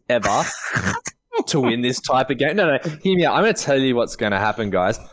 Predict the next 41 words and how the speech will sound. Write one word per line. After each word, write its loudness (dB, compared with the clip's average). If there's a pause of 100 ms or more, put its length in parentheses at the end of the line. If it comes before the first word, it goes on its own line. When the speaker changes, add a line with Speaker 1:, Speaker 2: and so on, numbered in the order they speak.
(240)
Speaker 1:
The -2
Dragons, 0
they 2
like 0
Wynn 0
Stadium. 0
It's -6
nice 0
and, -4
it's -6
nice 0
and -6
cool. 0
It's -2
near -4
the 0
ocean. 0
They'll 2
be -2
comfortable. -4 (260)
They'll 2
be 2
up 0
by 0
sixteen. 0 (100)
They'll 2
be 4
up 0
by 2
sixteen -2
with -6 (220)
twenty -2
minutes -4
to -10
go, 2 (400)
and 0
then 0
they're 2
gonna 2
clock -4
off, 0